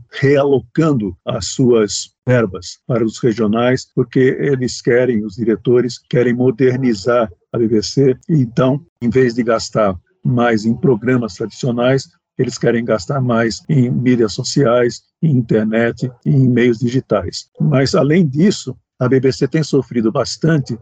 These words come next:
com críticas que ela se submete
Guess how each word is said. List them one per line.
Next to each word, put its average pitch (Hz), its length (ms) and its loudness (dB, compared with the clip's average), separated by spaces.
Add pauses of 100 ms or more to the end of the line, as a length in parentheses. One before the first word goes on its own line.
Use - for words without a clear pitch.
com 156 480 0
críticas - 600 -2 (120)
que 185 120 2
ela 147 180 2
se - 160 -4
submete 139 800 0